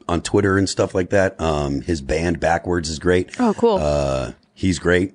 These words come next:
Speaker 1: Uh, I haven't, I'm not sure what you mean about spoken to him, but I, we chat back and forth, or, you know, we'll talk to each other on Twitter and stuff. So.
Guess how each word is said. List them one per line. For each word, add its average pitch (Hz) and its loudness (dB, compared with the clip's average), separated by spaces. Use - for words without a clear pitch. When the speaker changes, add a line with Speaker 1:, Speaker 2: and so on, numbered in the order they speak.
Speaker 1:
Uh, 76 2
I 80 0
haven't, 80 -2
I'm 78 0
not 78 -2
sure 85 0
what 69 -2
you 78 -2
mean 76 0
about 67 -2
spoken 73 -4
to 69 -6
him, 67 -6
but 58 -8
I, 65 0
we 87 0
chat - 0
back 78 2
and 73 -2
forth, 73 -2
or, 71 -2
you 71 -2
know, 71 -4
we'll 71 -6
talk 67 -2
to 73 -6
each 69 -4
other 69 -2
on 65 -4
Twitter 71 -4
and 62 -6
stuff. 64 -12
So. - -16